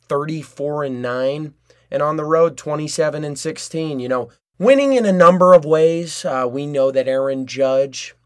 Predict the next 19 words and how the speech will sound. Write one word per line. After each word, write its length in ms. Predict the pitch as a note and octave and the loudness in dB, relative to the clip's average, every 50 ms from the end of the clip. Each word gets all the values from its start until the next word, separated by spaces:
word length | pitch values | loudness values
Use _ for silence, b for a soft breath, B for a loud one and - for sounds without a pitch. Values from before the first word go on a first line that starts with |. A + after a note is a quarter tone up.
| _ - | _ -10
is 160 | D#3 C#3 B2 | -10 -8 -4
the 100 | C#3+ C3+ | -4 -4
leading 400 | A#2+ B2+ C3 C3+ C3+ C#3+ C#3+ C3+ | -4 -4 -6 -8 -8 -8 -10 -10
candidate 560 | C3 - C#3+ C#3 C#3 C3+ C3+ C3 C#3+ D3 - _ _ _ _ _ _ _ _ | -10 -8 -6 -4 -4 -2 -2 -4 -4 -6 -8 _ _ _ _ _ _ _ _
for 240 | - D3+ C#3+ - _ | -10 -10 -10 -8 _
A 240 | - C#3+ C#3 C#3 C#3 | -2 -2 0 0 0
L 240 | C3+ C3+ C3+ C3+ C#3 | 0 0 0 0 0
M 200 | C3+ C3+ C3+ C3+ | -2 -2 -4 -4
V 180 | C3+ C3+ C3 | -8 -10 -10
P, 340 | B2 B2 C#3 C#3+ C#3 C3+ C#3 | -10 -12 -10 -8 -8 -8 -8
but 180 | C3+ - C3 - | -6 -8 -8 -8
the 60 | C#3 | -8
supporting 640 | C3 - - D#3 - - E3+ A3+ A#3 B3+ B3+ A#3+ G#3 | -8 -8 -8 -8 -10 -12 -12 -10 -8 -8 -8 -8 -10
cast 540 | - D3+ D3 F3+ G3+ A3+ A#3+ A3+ - - G#3 | -12 -10 -8 -8 -8 -8 -10 -12 -12 -10 -10
has 160 | G3 F3 - | -10 -10 -10
been 380 | - E3 E3 F3+ G3 G3+ F#3+ D3 | -8 -6 -6 -4 -4 -4 -6 -6
good 260 | E3+ F3+ G3+ G#3+ G#3 | -6 -6 -6 -6 -6
as 160 | G3+ E3+ C#3 | -8 -10 -6
well. 460 | C#3 D3+ F3+ A3 G#3 E3 G2+ - _ | 0 0 0 0 0 -4 -8 -10 _